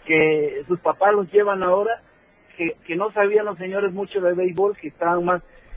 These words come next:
interesados en otros deportes, pero ahorita con lo que se hizo en el Mundial, vieras cuántos niños llegan, este, todos los días a entrenar ahí, ahí en Arriaga. Y a nosotros nos da mucho gusto poderlos atender, porque, pues, es para nosotros un placer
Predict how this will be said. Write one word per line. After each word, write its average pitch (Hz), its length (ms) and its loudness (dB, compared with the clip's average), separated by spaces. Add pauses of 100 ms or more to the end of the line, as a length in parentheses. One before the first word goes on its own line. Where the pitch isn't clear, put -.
interesados 147 500 0
en 170 60 0
otros 165 240 -4
deportes, 160 440 -6
pero 151 180 -2
ahorita 185 280 -2
con 175 160 -4
lo 156 80 0
que 139 140 -8
se 156 100 -8
hizo 175 160 -6
en 170 80 0
el 156 80 0
Mundial, 143 440 0 (680)
vieras 180 460 2
cuántos 180 340 -8
niños 170 380 -2 (600)
llegan, 156 440 0
este, 127 220 -10
todos 151 300 -2
los 139 120 -10
días 143 220 -2
a 147 40 -10
entrenar 131 400 -6
ahí, 127 320 -8 (120)
ahí 123 140 -8
en 127 160 -4
Arriaga. 113 420 0
Y 131 100 -4
a 131 60 2
nosotros 170 340 0
nos 170 120 2
da 165 80 0
mucho 165 300 -4
gusto 151 320 -4
poderlos 131 500 -2
atender, 127 500 -4 (540)
porque, 131 380 -2
pues, 127 160 -14
es 175 260 0
para 151 200 4
nosotros 143 460 -2
un 147 120 -2
placer 143 420 -2